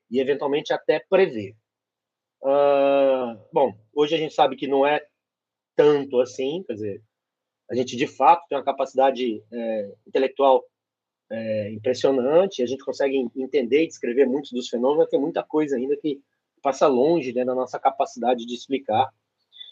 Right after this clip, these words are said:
e ainda vai bastante tempo, né, e, e, e, e bastante ajuda de Deus aí, com, e, iluminando pessoas como, como Newton, né, pra que a gente consiga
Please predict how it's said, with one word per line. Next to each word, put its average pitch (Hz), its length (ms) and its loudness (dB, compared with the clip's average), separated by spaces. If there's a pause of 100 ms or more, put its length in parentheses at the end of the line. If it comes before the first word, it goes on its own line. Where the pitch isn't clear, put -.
(200)
e 123 340 2
ainda 131 240 2
vai 135 180 2
bastante 123 920 -4
tempo, 147 520 -2
né, 131 240 0
e, 127 60 0 (220)
e, 107 100 -6
e, 104 400 -8 (160)
e 104 280 -10
bastante 123 680 0 (340)
ajuda 131 340 2
de 131 120 -2
Deus 127 420 2
aí, 123 260 -4 (800)
com, 170 300 -2
e, 147 180 0 (120)
iluminando 180 480 4
pessoas 180 420 -2
como, 190 480 0
como 190 340 -2
Newton, 151 480 -2
né, 139 160 -10 (640)
pra 139 160 0
que 143 120 -2
a 139 60 2
gente 139 160 -6
consiga 151 540 2